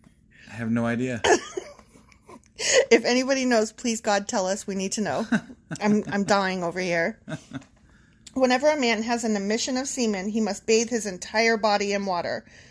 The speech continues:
Speaker 2: I mean, you should really bathe anyway.
Speaker 1: Right.
Speaker 2: And he will remain ceremonially unclean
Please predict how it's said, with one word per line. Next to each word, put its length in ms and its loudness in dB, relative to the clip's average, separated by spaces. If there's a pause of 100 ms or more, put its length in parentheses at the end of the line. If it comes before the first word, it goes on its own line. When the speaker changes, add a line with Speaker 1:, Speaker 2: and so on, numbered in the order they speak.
(180)
Speaker 2:
I 40 -4
mean, 200 4
you 100 2
should 200 -6
really 200 2
bathe 240 -6
anyway. 540 -8 (120)
Speaker 1:
Right. 320 -2
Speaker 2:
And 80 4
he 160 4
will 200 0
remain 340 -2
ceremonially 1000 2
unclean 800 0